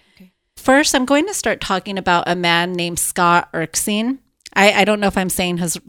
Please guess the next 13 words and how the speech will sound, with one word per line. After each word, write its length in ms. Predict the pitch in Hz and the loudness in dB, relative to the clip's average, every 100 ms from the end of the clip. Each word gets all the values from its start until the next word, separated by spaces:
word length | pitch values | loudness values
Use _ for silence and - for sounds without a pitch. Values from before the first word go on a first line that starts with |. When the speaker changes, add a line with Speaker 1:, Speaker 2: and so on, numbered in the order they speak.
| - | -20
Speaker 2:
last 340 | - 175 165 - | -4 -2 0 -2
name 160 | 170 | -6
properly, 480 | - 170 165 165 160 | -4 -4 -4 -8 -6
but 240 | 170 - - | -6 -6 -8
Scott 520 | - 220 214 220 214 | 2 4 4 4 2
was 180 | 214 - | 0 0
born 400 | 196 190 190 190 | 2 2 2 0
in 140 | 175 | -4
San 240 | - 196 | -2 0
Diego 640 | 180 180 175 175 175 175 196 208 | 0 0 0 2 2 2 0 -6
in 320 | - 190 185 | -4 -2 2
nineteen 380 | 180 175 - 185 | 2 0 0 -2
sixty-two. 800 | 196 - 180 - 180 180 214 | -4 -4 -6 -2 2 4 2